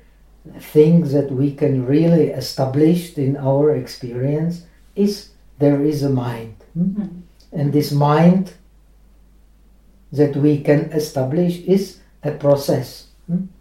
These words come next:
Speaker 2: Mm-hmm.
Speaker 1: And this process is based, as I have explained, is on the continuity of the mind. Hmm? That's why when we go, uh,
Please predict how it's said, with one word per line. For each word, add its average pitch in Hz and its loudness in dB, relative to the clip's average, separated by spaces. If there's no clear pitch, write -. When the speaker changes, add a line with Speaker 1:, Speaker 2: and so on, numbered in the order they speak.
Speaker 2:
Mm-hmm. - -16
Speaker 1:
And 139 0
this 139 -4
process 170 2
is 131 -6
based, 143 0
as 139 -8
I 131 -2
have 131 -6
explained, 139 -4
is 170 -4
on 151 0
the 143 4
continuity 160 0
of 147 -4
the 143 -2
mind. 117 -6
Hmm? 170 -6
That's 151 4
why 143 2
when 139 -2
we 139 0
go, 139 2
uh, 117 -10